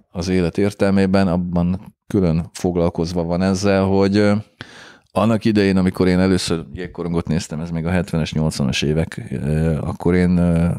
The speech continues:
lévén, hogy ott éltem, ahol nálunk volt orosz tévé, mármint orosz tévécsatorna,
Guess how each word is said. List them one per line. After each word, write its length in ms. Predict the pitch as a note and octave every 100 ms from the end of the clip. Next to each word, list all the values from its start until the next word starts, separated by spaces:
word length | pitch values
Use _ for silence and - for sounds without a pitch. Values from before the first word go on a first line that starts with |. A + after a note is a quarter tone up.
| - - -
lévén, 400 | - E2 F2 E2+
hogy 160 | F2+ E2+
ott 220 | F2 -
éltem, 340 | E2 E2+ D#2 D#2+
ahol 380 | F#2+ A#2 A#2
nálunk 460 | A2+ F2 E2 D#2+ -
volt 280 | E2 D#2 -
orosz 440 | E2 D#2 - - - F#2
tévé, 480 | - F#2 A2 A#2+ A2
mármint 340 | G2 F2+ F2+ F#2
orosz 220 | E2 -
tévécsatorna, 760 | - F2+ G2+ - - G#2 A2